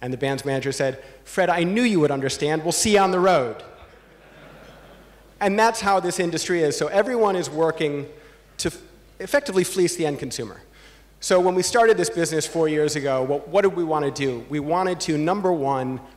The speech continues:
protect consumers, right? Everyone's experience of the secondary market is this.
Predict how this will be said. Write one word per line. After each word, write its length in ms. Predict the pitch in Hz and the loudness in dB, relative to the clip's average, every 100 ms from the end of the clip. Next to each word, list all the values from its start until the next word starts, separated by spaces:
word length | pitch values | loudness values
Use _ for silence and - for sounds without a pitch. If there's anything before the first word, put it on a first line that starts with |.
| - | -14
protect 360 | 151 170 - | -4 -4 -4
consumers, 640 | 165 135 147 123 101 90 - - - | -6 -6 -4 -4 -8 -12 -16 -20 -10
right? 240 | - 156 156 | 0 0 2
Everyone's 460 | 190 208 214 190 | 2 4 4 2
experience 560 | 156 - - 165 165 - | -2 -4 -2 -2 -2 -4
of 80 | 131 | -6
the 80 | 135 | -4
secondary 540 | 165 160 180 175 175 | -2 -2 2 2 2
market 440 | 170 180 180 208 214 - - - - _ - | 0 0 -2 -4 -6 -16 -20 -20 -20 _ -2
is 640 | 156 147 147 143 - - - - _ _ _ - - - - - - - | 2 4 2 -2 -10 -12 -20 -20 _ _ _ -20 -20 -20 -20 -20 -20 -2
this. 480 | 156 123 - - | 0 0 -2 -10